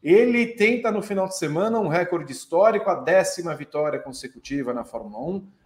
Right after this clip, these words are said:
algo que ninguém nunca conseguiu. Sebastian Vettel fez as nove. Alberto Ascari também, na época em que consideravam as quinhentas milhas de Indianápolis uma corrida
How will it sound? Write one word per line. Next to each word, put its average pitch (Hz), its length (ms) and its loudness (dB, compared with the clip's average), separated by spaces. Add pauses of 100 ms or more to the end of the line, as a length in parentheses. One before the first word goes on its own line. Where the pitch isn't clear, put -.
algo 143 420 4
que 143 140 -6
ninguém 139 340 0
nunca 143 220 -2
conseguiu. 127 540 -2
Sebastian 151 500 -2
Vettel 131 300 -4
fez 120 240 -4
as 110 160 -4
nove. 196 340 0 (640)
Alberto 170 380 8
Ascari 151 500 4
também, 151 340 0
na 139 220 2
época 139 400 0
em 131 80 -2
que 131 120 -12
consideravam 131 640 0
as 127 120 -6
quinhentas 131 320 -8
milhas 127 220 -4
de 127 80 -6
Indianápolis 123 600 -4
uma 127 120 -6
corrida 123 500 -8